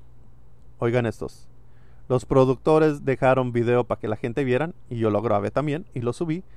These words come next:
donde dicen que están, bueno, pues,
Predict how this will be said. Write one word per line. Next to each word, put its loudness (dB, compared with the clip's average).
donde 4
dicen 2
que 0
están, 2
bueno, -2
pues, -4